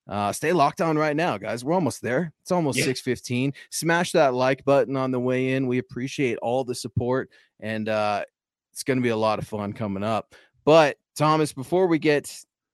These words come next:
Speaker 1: into Cecil Lammey from Denver fan dot com and football guys dot com and one oh four three The Fan, uh,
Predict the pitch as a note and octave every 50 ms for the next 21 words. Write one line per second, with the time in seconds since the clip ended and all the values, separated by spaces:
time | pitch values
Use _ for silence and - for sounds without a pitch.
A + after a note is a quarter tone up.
0 | _ _ - D#3 E3 E3+ D#3+ D#3 C#3+ C3+ B2+ A2 - _ _ _ _ _ - -
1 | - - D4+ B3+ G#3+ - G3 F3+ E3+ E3 E3 D#3 D3+ D3+ D#3+ F3+ E3 - - E3
2 | D#3 D3 D#3 D3+ D3+ D3 C3+ - D#3 D3 D3 D3 C3+ C#3+ - C3+ A#2+ - - D3
3 | C#3 C#3 C#3 C#3+ C#3 - - - D3+ - D3 C#3+ C#3 B2+ B2+ B2+ B2+ C3 B2+ -
4 | C3 A#2+ G#2+ - - - B2 A#2+ B2 B2 C3+ D3 - - _ _ - - _ _
5 | _ - - G#2+ A2+ A#2 A#2+ A#2+ A#2 A2 - A#2+ A#2 A2 - - A#2+ B2+ B2+ B2
6 | A#2+ B2+ - _ - G2+ G#2 B2 - - - B2+ C3 C#3 C3 A2+ G#2+ A2 B2 C3+
7 | _ _ _ _ _ _ _ - A#2 A#2+ A#2+ A#2+ A#2+ A#2+ A#2 A#2+